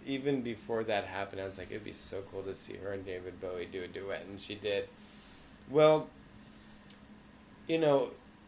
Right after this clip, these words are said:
she has B-sides too, and I, I've been searching far and wide for B-sides, and they're really hard to find until YouTube.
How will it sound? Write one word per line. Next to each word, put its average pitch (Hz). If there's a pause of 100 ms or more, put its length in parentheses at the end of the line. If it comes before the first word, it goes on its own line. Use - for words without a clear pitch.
(180)
she 170
has 151
B-sides 123
too, 113
and 110 (140)
I, 127 (1000)
I've 135
been 131
searching 131 (720)
far 156
and 139
wide 120
for 120
B-sides, 113
and 113
they're 113 (220)
really 147
hard 131
to 123
find 104
until 104 (760)
YouTube. 131